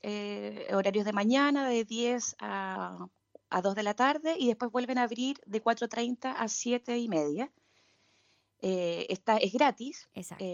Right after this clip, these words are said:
Speaker 2: muestra
Speaker 1: Em,
Speaker 2: gratuita.
Speaker 1: lo, lo entretenido de esto es que si van ho-, hoy día, por ejemplo, ya la próxima semana o las semanas que vienen, esto, como se van a ir sumando elementos como lo, la sonoridad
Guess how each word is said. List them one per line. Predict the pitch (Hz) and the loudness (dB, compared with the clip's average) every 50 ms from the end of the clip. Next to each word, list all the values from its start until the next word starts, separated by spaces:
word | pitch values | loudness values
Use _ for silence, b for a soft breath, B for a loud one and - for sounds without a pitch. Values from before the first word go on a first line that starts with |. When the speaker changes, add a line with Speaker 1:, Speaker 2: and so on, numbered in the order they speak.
| 175 175 | -4 -6
Speaker 2:
muestra | 170 170 170 165 | -6 -6 -6 -6
Speaker 1:
Em, | 165 165 | -6 -6
Speaker 2:
gratuita. | 165 165 165 160 160 156 - 202 B B B B B B B B | -6 -6 -6 -6 -6 -8 -12 -16 B B B B B B B B
Speaker 1:
lo, | B 208 208 202 202 196 190 | B 4 6 6 6 6 4
lo | 190 208 214 | 4 0 -2
entretenido | 208 233 226 214 220 226 262 277 285 | -2 -2 -2 -2 -2 -2 0 0 0
de | 302 | 0
esto | 302 302 294 | -2 -4 -6
es | 262 | -10
que | |
si | 240 - - 240 | -8 -8 -6 -6
van | 240 247 | -4 -4
ho-, | 247 240 240 - - | -4 -6 -6 -6 -6
hoy | 202 214 214 226 | -4 -4 -4 -2
día, | 220 277 302 311 294 | -2 0 0 0 0
por | 285 262 | -2 -4
ejemplo, | 262 247 - - 254 262 254 - 262 262 269 269 269 - _ _ - | -6 -6 -6 -6 -6 -6 -6 -8 -10 -8 -8 -8 -10 -12 _ _ -10
ya | - 196 220 240 240 | -6 -2 0 2 2
la | 240 233 | 2 0
próxima | 240 226 - - 240 233 | 0 -2 -2 0 0 0
semana | 233 - 240 233 240 247 247 247 240 | 0 0 0 2 4 4 4 4 2
o | |
las | 214 190 | 0 -2
semanas | - 202 208 220 220 | -4 -4 -4 -6 -4
que | - - 233 | -4 -4 -2
vienen, | 214 226 247 254 277 285 294 - - | 0 0 0 2 2 0 0 -2 -6
esto, | 220 - - 240 240 226 233 _ _ - | -10 -8 -6 -4 -4 -4 -6 _ _ -8
como | - 175 175 | -6 -4 -4
se | 170 - 196 | -2 -2 0
van | 202 | 0
a | 226 | 0
ir | 233 | -2
sumando | - - 240 226 233 240 240 233 226 226 | 0 0 2 4 4 4 2 2 0 0
elementos | 226 220 196 185 170 165 - 165 | 0 0 0 0 0 -2 -4 -8
como | - - 160 160 156 | -10 -6 -6 -4 -4
lo, | 160 151 160 165 | -4 -4 -6 -6
la | 156 151 | -6 -6
sonoridad | - - 170 165 165 165 170 175 190 202 214 214 226 220 208 190 | -4 -2 0 0 0 0 2 2 4 4 4 4 2 2 0 -2